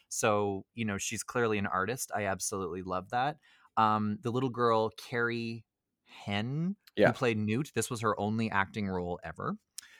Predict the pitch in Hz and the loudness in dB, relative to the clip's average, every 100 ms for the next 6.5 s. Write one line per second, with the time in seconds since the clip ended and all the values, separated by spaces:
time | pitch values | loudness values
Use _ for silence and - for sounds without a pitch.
0 | - - 110 117 104 101 101 101 104 101 | -14 -2 4 4 6 4 2 0 0 -2
1 | - _ - 101 120 135 - - - - | -6 _ -12 -6 2 2 2 -4 -4 2
2 | 160 - - - - 202 - 160 113 101 | 2 2 0 -2 6 8 10 10 8 -6
3 | - - 135 135 123 143 131 123 170 - | -8 6 12 12 10 6 10 8 8 4
4 | 185 175 175 160 147 127 127 156 - 123 | 6 6 4 2 2 2 6 4 4 0
5 | 120 131 135 143 139 139 127 131 - 127 | 0 0 0 0 2 2 2 2 0 4
6 | 110 151 147 - | 6 6 6 4